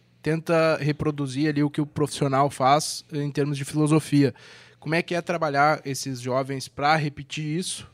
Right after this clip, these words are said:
Tem que orientar muito, eles gostam de jogar assim. Como é que é esse trabalho também pra, porque o Grêmio tem um modelo, né? E, e se orgulha de ter esse modelo e segui-lo também na base, né?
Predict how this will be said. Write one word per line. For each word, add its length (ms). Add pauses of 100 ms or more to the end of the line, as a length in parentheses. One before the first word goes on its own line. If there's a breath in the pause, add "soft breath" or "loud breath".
(140)
Tem 220
que 540 (520)
orientar 460
muito, 420
eles 280 (280)
gostam 440
de 80
jogar 260
assim. 340
Como 200
é 80
que 120
é 200
esse 160
trabalho 300
também 260
pra, 260 (500 loud breath)
porque 140
o 80
Grêmio 240
tem 160
um 80
modelo, 580 (200)
né? 320
E, 580
e 80
se 160
orgulha 400
de 100
ter 200
esse 160
modelo 340
e 40
segui-lo 420
também 220
na 100
base, 320
né? 40